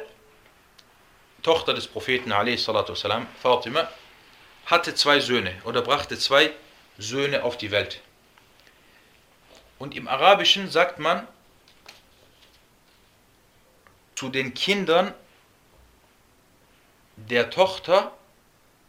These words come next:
Sibt oder zu dem Kind der Tochter sagt man Sibt. Und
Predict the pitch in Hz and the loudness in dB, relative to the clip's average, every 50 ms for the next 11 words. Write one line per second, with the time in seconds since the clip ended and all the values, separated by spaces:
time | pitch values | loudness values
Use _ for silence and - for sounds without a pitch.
0 | _ _ _ _ _ _ _ - - - - 160 160 - 123 110 - - - - | _ _ _ _ _ _ _ -6 -2 0 2 2 2 2 2 0 0 -4 -14 -16
1 | _ _ _ - 113 120 120 - - 135 127 123 117 - - 170 180 175 - - | _ _ _ -6 -4 -4 -2 -4 -4 -4 -4 -6 -4 -2 -2 -2 -2 -2 -6 -8
2 | - 120 117 117 - 165 170 165 - - 123 117 123 131 131 - 151 151 156 - | 0 2 2 2 4 2 0 0 -2 -6 -4 0 0 0 0 -2 -6 -6 -6 -6
3 | - - - - - - - 147 143 127 107 - - - - _ _ _ _ _ | -8 -18 -18 -14 -10 -6 -4 -4 0 0 -2 -2 -2 -14 -20 _ _ _ _ _
4 | _ _ _ _ _ _ _ _ _ _ _ _ _ _ _ - 127 147 160 160 | _ _ _ _ _ _ _ _ _ _ _ _ _ _ _ -6 -6 -4 -4 -4
5 | 160 - - | -8 -12 -20